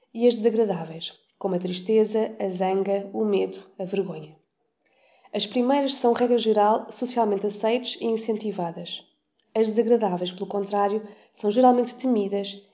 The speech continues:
e vistas como algo a esconder, frequentemente até de nós próprios. Pode parecer estranho, mas mesmo as emoções desagradáveis têm um papel fulcral na nossa vida.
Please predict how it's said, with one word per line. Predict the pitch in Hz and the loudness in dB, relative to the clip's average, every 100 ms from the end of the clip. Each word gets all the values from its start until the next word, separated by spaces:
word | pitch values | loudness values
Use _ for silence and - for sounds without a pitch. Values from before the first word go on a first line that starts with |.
| _ | _
e | 233 | -6
vistas | 214 220 220 220 | -2 0 0 0
como | 226 220 | 0 4
algo | 196 190 | 6 6
a | 190 | 2
esconder, | 190 220 202 175 175 - _ _ _ | -2 -2 0 -2 -6 -14 _ _ _
frequentemente | 240 247 262 247 214 214 | -6 2 2 4 2 2
até | 208 185 | 2 0
de | 185 | 0
nós | 185 185 | -2 -4
próprios. | 185 165 _ - - - _ _ _ _ _ _ _ - | -6 -16 _ -20 -20 -20 _ _ _ _ _ _ _ -2
Pode | 208 202 | 0 0
parecer | - 196 202 | 0 -2 0
estranho, | 190 - 208 214 220 226 - _ _ - | -2 -2 0 0 0 -4 -14 _ _ 0
mas | 202 196 | 2 4
mesmo | 262 262 | 2 2
as | 254 | 2
emoções | 254 247 233 220 | 2 2 0 0
desagradáveis | 208 220 214 196 185 190 202 202 | 0 2 2 4 2 2 -2 -2
têm | 226 | 0
um | 226 | 0
papel | 220 220 196 196 | 0 0 0 0
fulcral | - 262 233 196 185 190 185 | -2 -4 0 0 0 -2 -4
na | 208 | -4
nossa | 190 202 | -2 -6
vida. | 180 165 156 | -8 -10 -12